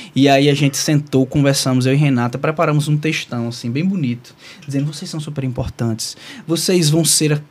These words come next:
assim, a nossa referência. Vocês são os nossos heróis." A gente botou ele lá em cima e depois assim, "Mas quando Clara nascer, a partir de, daqui, <laughs> as decisões são nossas.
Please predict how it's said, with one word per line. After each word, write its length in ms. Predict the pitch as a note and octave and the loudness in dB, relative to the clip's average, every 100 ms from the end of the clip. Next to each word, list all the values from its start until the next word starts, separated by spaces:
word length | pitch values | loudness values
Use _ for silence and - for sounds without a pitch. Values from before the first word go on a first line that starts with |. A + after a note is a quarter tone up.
| - | -4
assim, 220 | D3+ - | -4 0
a 20 | D3+ | 2
nossa 240 | D3+ D3+ | 2 2
referência. 720 | D3 D3 B2+ C3 C3 B2+ B2+ B2 - - | 0 0 0 2 0 -2 -6 -10 -14 -6
Vocês 240 | E3 G3 | -2 0
são 140 | G3+ | 2
os 80 | F3+ | 0
nossos 260 | E3+ D#3 D#3 | 0 -4 -2
heróis." 460 | D3+ A#2+ A#2 A#2 E3 | -2 0 0 2 4
A 60 | |
gente 100 | A#3+ | 4
botou 240 | C4+ C4+ B3 | 4 4 4
ele 80 | A3 | 6
lá 140 | A3+ | 4
em 60 | C4 | 2
cima 320 | - F3 D3 | 0 2 4
e 40 | |
depois 300 | E3 E3 F3+ | 2 0 0
assim, 240 | F#3 F3 C#3+ - - | 0 -2 -2 -6 -6
"Mas 140 | G3+ G#3 | -4 0
quando 160 | A#3 | 0
Clara 220 | A3 E3+ C#3+ | 2 0 0
nascer, 280 | B2 - | -2 -2
a 40 | C#3+ | -4
partir 280 | E3 E3+ F3 | -4 -4 -2
de, 200 | D#3+ B2 | -2 -2
daqui, 480 | B2+ E3 - D#3 D3+ | 0 0 4 2 2
<laughs> 80 | G3 | 0
as 160 | - E3+ | 2 4
decisões 380 | F3+ F3 E3 D3+ | 4 4 2 4
são 140 | D3 | 4
nossas. 460 | A#2 G#2 G#2 G2+ | 4 2 -2 -6